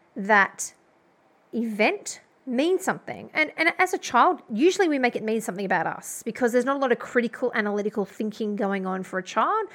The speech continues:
There's still a lot of brain development going on for a child of that age. They just don't have the capacity. And that's why kids,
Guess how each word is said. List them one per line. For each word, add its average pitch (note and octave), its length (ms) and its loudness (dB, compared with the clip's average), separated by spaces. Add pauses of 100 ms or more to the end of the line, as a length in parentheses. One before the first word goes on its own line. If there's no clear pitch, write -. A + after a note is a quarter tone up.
(180)
There's G#3 140 -4
still B3 340 4
a - 0 -
lot G#3+ 160 2
of F#3+ 140 -2
brain G#3+ 320 0
development B3 480 0
going A3 320 2
on D4+ 200 0
for G#3 200 -4
a G3+ 40 -2
child G#3+ 300 2
of G#3 80 0
that G#3+ 180 0
age. F#4+ 360 0 (300)
They G#3+ 100 0
just C#4 280 -6
don't A#3+ 180 0
have G#3+ 200 0
the G#3+ 80 -2
capacity. - 720 -8
And A#3+ 100 -2
that's C#4 160 -4
why D#4 180 0
kids, - 440 -8